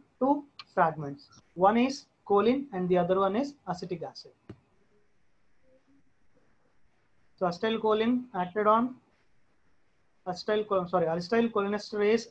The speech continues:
acts on acetylcholine and breaks down into two fragments, choline and acetic acid. So here choline is the chief metabolite.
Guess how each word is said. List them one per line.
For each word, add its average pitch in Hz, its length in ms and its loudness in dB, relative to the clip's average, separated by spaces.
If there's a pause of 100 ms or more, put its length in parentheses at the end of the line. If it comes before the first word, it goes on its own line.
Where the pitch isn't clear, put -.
acts 196 340 0
on 208 160 4
acetylcholine 196 840 0 (200)
and 165 180 -8
breaks 185 260 0
down 208 200 2
into 233 320 -2 (880)
two 226 140 4
fragments, 185 460 0
choline 208 380 2
and 277 160 -2 (120)
acetic 180 340 -4
acid. 151 300 -6 (340)
So 285 140 0
here 277 260 4 (100)
choline 262 300 4
is 226 120 2
the 277 240 2
chief 247 280 0
metabolite. 165 580 -2